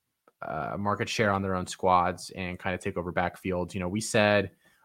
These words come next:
a lot this offseason that this wasn't a particularly strong running back class overall. I still think, um,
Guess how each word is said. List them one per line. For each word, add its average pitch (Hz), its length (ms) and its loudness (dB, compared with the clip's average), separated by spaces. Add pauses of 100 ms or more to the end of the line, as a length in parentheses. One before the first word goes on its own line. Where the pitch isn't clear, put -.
a 113 100 4
lot 120 220 12
this 123 100 -4
offseason 107 520 6
that 95 100 -4
this 120 200 -2
wasn't 113 500 2
a 98 80 -4
particularly 92 500 -6
strong 98 680 0
running 120 220 2
back 110 160 8
class 113 320 8
overall. 101 500 4
I 113 60 6
still 101 280 -2
think, 101 480 -6
um, 87 520 -2